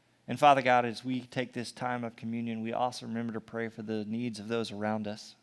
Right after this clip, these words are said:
to invite you into, to be active in our lives, not just in this moment, not just in the bu-, the walls of a building called the church, but to be involved in powerful ways throughout our lives.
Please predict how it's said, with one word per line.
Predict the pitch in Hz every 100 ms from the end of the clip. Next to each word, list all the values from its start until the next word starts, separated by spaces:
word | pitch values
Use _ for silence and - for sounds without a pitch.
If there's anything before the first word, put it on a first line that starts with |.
| _ _ _ _ _ _ _ _ _ _ _
to | -
invite | 127 117 120 127 -
you | 123 120 117 110
into, | 107 131 131 131 - 127 117 110 104 104 104 - -
to |
be | 123 120 123
active | - 117 - 123
in | 113
our | 110 107
lives, | 110 113 113 104
not | 117 120
just | 123 113 -
in | 113 110
this | 123 120
moment, | 117 113 110 104
not | 117 120
just | 113 -
in | 120 120 117 - - -
the | 120
bu-, | 110 143 -
the | - 120
walls | 113 120 123 127 123 113
of | 123 113 113
a |
building | 104 117 120 117 117 117 113
called | - 131 127
the | 117
church, | - 123 113 -
but | 123 117 - - - - _ _ _ _
to | 127
be | 135
involved | 127 113 117 117 117 117
in | 113 110
powerful | 143 127 120 117
ways | 110 107 104
throughout | - 113 113
our | 107
lives. | 104 117 - - -